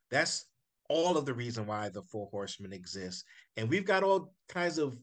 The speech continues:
you know, cool ways to attack it and get after it. But at the end of the day, I'm just a hope dealer. That's it,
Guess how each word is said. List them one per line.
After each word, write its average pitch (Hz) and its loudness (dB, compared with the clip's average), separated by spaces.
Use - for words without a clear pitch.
you 151 -6
know, 123 0
cool 202 -2
ways 160 4
to 135 2
attack 139 -2
it 127 0
and 110 -6
get 135 0
after 147 -2
it. 147 -4
But 143 4
at 151 4
the 156 -2
end 180 2
of 170 0
the 175 -2
day, 185 2
I'm 180 -2
just 190 -2
a 175 0
hope 185 -2
dealer. 101 -6
That's 143 -4
it, 165 -2